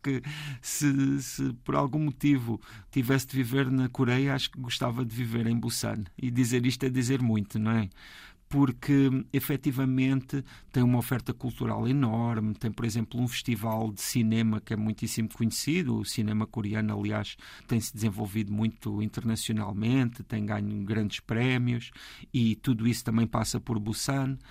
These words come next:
Tem uma vida nas ruas, tem ruas, eh, pedonais, eh,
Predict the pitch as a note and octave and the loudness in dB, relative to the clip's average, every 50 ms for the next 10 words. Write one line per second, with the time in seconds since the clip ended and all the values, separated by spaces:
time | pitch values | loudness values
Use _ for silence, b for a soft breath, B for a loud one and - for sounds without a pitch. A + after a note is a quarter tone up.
0 | B - - C#3+ C3+ C3+ C3 B2 A#2 A2 A2+ - - C#3 C#3+ C#3+ C3 A2+ G2+ G2 | B 0 4 4 6 6 6 6 4 2 0 0 0 2 4 4 2 2 0 -2
1 | B2 D3+ C#3+ A#2+ A#2+ A#2 A2 A#2 A#2 A#2+ A2 A2+ G2 F#2 A#2+ B2 D#3+ E3+ D#3 C3+ | 0 0 0 2 2 2 2 2 2 0 0 -2 -4 -4 -2 0 2 4 4 4
2 | A2+ - - - B2 A#2+ A#2 A2 G2 C#3 D#3+ D3+ C#3 B2 A2+ - - - - - | 2 2 -2 -2 -2 -2 -2 -2 -2 0 2 2 2 2 2 -2 -4 -6 -4 -4
3 | A#2 A2+ A2 A2+ A2+ A#2 - - B2+ A#2 C3 B2+ B2+ C3+ C#3 C#3 C#3 B2+ A#2 A2 | -4 -2 -2 -4 -6 -6 -6 -4 -2 0 2 2 2 2 2 2 0 0 -2 -4
4 | G#2 - - - B B B B B B B B - B2+ A#2+ A2+ A2+ A2+ A2 A2 | -6 -8 -12 -14 B B B B B B B B 0 2 2 2 2 0 -2 -2
5 | A2 A2 | -2 -4